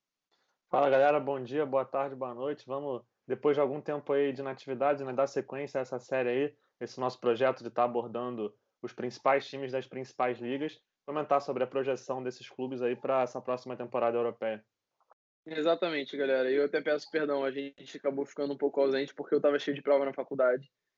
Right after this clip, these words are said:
Speaker 2: Então, podem se preocup-, não se preocupem mais, já tô de férias, não vai ser mais um problema nunca mais na nossa vida, graças a Deus.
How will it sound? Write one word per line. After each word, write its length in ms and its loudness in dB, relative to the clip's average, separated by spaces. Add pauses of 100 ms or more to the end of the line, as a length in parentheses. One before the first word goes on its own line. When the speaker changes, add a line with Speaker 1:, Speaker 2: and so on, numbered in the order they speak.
(240)
Speaker 2:
Então, 840 0
podem 240 4
se 140 -6
preocup-, 380 0
não 160 2
se 80 -12
preocupem 400 2
mais, 260 4
já 80 -2
tô 100 -2
de 140 -8
férias, 460 4
não 160 -4
vai 100 -2
ser 120 -12
mais 180 -2
um 80 -10
problema 320 -6
nunca 260 -6
mais 160 0
na 80 -2
nossa 320 -2
vida, 260 0
graças 480 4
a 120 2
Deus. 360 -2